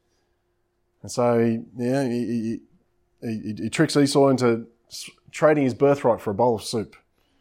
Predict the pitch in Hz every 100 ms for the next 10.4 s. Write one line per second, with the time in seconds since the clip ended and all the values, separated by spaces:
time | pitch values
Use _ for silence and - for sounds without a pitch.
0 | _ _ _ _ _ _ _ 107 120 127
1 | 139 147 123 104 117 110 104 - 113 120
2 | 135 127 139 131 113 110 107 110 107 101
3 | 113 - 160 165 135 123 123 120 - 139
4 | 147 113 - - _ _ _ _ _ _
5 | - 98 101 165 160 147 113 120 147 147
6 | 110 95 101 107 - 131 110 110 98 110
7 | 101 92 117 - 98 _ _ _ _ _
8 | _ _ _ _ _ _ _ _ _ -
9 | 147 190 208 226 233 165 139 135 123 -
10 | 135 - - -